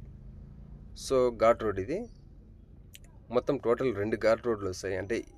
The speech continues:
ఒక ఘాట్ రోడ్ కంప్లీట్ అయిపోయిన తర్వాత మళ్ళీ సెకండ్ ఘాట్ రోడ్ అయితే వస్తుంది. నేనైతే కొద్దిగా వీడియో లెంత్ ఎక్కువ అవుతుందని చెప్పేసి నేనైతే స్పీడ్ మోషన్లో అయితే పెడుతున్నాను. So, ఈ రోడ్లో అయితే ట్రాఫిక్ అయితే మనకు పెద్దగా ట్రాఫిక్ అయితే ఉండదు కానీ, so,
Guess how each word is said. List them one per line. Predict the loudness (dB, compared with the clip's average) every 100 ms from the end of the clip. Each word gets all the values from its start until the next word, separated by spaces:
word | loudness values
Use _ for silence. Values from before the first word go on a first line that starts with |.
| -10
ఒక | -8 -6
ఘాట్ | 0 2 2
రోడ్ | -2
కంప్లీట్ | -2 -4 -2
అయిపోయిన | -2 -2 -4
తర్వాత | -4 0
మళ్ళీ | 2 2 0
సెకండ్ | -2 -4 -4 -2
ఘాట్ | -2 -2 -2
రోడ్ | -6
అయితే | -6 -6
వస్తుంది. | -6 -8 -4 -6 -6 -14 -20 -20 -20 -20 -20 -10 -4
నేనైతే | -4 2 4 4 2
కొద్దిగా | -2 2 2
వీడియో | 4 2 4
లెంత్ | 4 2 0
ఎక్కువ | 0 0
అవుతుందని | 0 0 0
చెప్పేసి | -2 -2 -2 0
నేనైతే | 0 0 0 0 0
స్పీడ్ | -2 -2 0 0
మోషన్లో | 0 -2 -6
అయితే | -4 -4
పెడుతున్నాను. | -6 -6 -8 -4 -4 -6 -10 -16 -18 -20 -20 -20 -20 -14 2
So, | 8
ఈ | 8
రోడ్లో | 8 6 6
అయితే | 6 4
ట్రాఫిక్ | 6 4 4 2 4
అయితే | 4 6
మనకు | 4 4 4
పెద్దగా | 2 6 6
ట్రాఫిక్ | 6 6 4 4 2
అయితే | 2
ఉండదు | 2 4 4
కానీ, | 4 4 2 2 -2 -8 -20 -20 -20 -20 -20 -16 -8
so, | 0